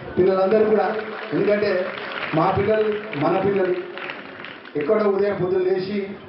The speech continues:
టిఫిన్ బాక్స్ పట్టుకొని వచ్చి మన మధ్యాహ్నం క్రీడాకారులు పాల్గొని మన ఆ టిఫిన్ బాక్స్ భోజనం చేసి పోరాడే కొంచెం ఇబ్బంది ఉంటుంది. కాబట్టి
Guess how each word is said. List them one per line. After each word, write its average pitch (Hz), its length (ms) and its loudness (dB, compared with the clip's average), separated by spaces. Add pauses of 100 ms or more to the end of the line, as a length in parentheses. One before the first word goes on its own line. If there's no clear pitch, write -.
(240)
టిఫిన్ 208 240 -2
బాక్స్ 202 240 2
పట్టుకొని 190 340 0
వచ్చి 208 360 -4 (440)
మన 156 120 2
మధ్యాహ్నం 196 540 2 (580)
క్రీడాకారులు 190 500 2
పాల్గొని 190 540 0 (460)
మన 160 80 2
ఆ 170 180 2
టిఫిన్ 202 240 0
బాక్స్ 185 240 2
భోజనం 196 280 0
చేసి 180 100 -2
పోరాడే 180 340 0
కొంచెం 180 200 0
ఇబ్బంది 185 260 2
ఉంటుంది. 180 240 2
కాబట్టి 180 520 0